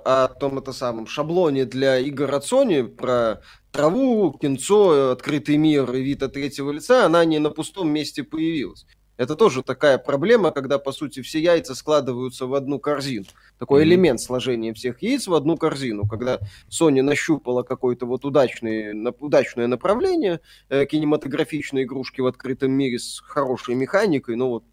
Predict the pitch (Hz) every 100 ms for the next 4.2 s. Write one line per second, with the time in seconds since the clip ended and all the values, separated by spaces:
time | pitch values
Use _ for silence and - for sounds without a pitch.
0 | - 98 - 95 _ - _ _ - 131
1 | 143 - 147 160 208 254 - 139 - 147
2 | 127 104 - 240 294 262 - 151 170 127
3 | 135 120 131 120 - 110 110 113 120 208
4 | 233